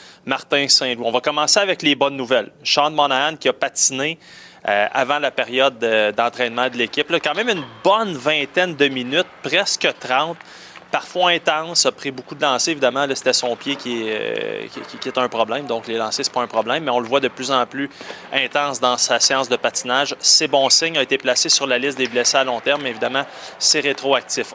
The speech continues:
Autre bonne nouvelle, Matheson qui revient. Je vais revenir dans quelques instants juste pour te parler, là, des mauvaises nouvelles, parce que il y a trois joueurs qui ont été ajoutés sur la liste des blessés. Armia, haut du corps, en raison de cette collision avec Jacob Trouba, dit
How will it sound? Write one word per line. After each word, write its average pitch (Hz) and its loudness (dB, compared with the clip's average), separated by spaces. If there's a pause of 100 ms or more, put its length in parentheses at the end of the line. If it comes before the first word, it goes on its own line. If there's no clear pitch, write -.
Autre 160 0
bonne 143 2
nouvelle, 151 2 (380)
Matheson 143 0
qui 151 0
revient. 135 0
Je 127 -6
vais 139 4
revenir 139 0
dans 147 2
quelques 135 0
instants 147 0
juste 156 0
pour - -20
te - 2
parler, 139 2
là, 151 -2
des 131 2
mauvaises 131 2
nouvelles, 135 0
parce - -2
que 156 2 (680)
il 139 -6
y 127 2
a 123 -2
trois 147 2
joueurs 156 4
qui 151 0
ont 131 2
été 143 0
ajoutés 143 -2
sur 131 -2
la 120 0
liste 131 -2
des 131 2
blessés. 127 2 (420)
Armia, 175 2 (240)
haut 160 4
du - 2
corps, 156 2
en 135 0
raison 127 0
de 127 -2
cette - 0
collision 135 0
avec 123 0 (100)
Jacob 123 -2 (220)
Trouba, 131 2
dit 135 -2